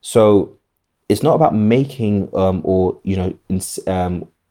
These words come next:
or ask them to do better. It's about showing them that if you do not do better, you become irrelevant.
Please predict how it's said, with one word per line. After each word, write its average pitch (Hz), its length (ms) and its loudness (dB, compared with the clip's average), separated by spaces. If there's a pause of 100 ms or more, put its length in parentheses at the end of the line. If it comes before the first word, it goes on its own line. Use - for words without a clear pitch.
or 101 260 2
ask 110 140 0
them 98 100 -8
to 90 120 -14
do 95 120 -6
better. 107 360 -2
It's 90 220 -4
about - 340 -2
showing 123 460 2
them 98 180 0
that 92 340 0
if 123 240 2
you 107 140 0
do 104 180 -2
not 131 280 -2
do 104 140 2
better, 92 280 -6
you 92 260 -2
become 95 360 -4
irrelevant. 92 840 0